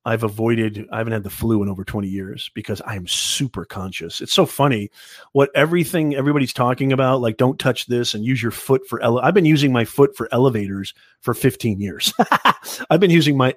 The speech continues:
elbow to open doors or my back to open those sliding doors for twenty years. I'm not a germaphobe. I just hate being sick and I don't wanna be sick. And I know there's a lot of disgusting, uh,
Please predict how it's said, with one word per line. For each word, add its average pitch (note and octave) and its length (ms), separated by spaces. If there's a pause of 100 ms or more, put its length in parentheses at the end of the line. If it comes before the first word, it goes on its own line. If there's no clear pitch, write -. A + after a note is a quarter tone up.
elbow C3 440
to C3 120
open A2+ 320
doors G#2+ 420
or B2 140
my A2+ 160
back A#2 640 (240)
to - 80
open B2 260
those A2+ 180
sliding A#2+ 360
doors F#2+ 280 (220)
for B2+ 120
twenty A#2+ 220
years. G#2+ 220
I'm G3 80
not D4+ 100
a E4 60
germaphobe. C#3 640
I A#2 100
just C3+ 160
hate B2+ 240
being G#2 220
sick - 480 (280)
and B2 120
I - 20
don't A#2 160
wanna G#2+ 240
be E2+ 140
sick. - 280
And A2 80
I A#2+ 60
know C3 100
there's A#2+ 140
a A2+ 60
lot G2+ 80
of F2+ 80
disgusting, C3+ 960 (600)
uh, A#2 380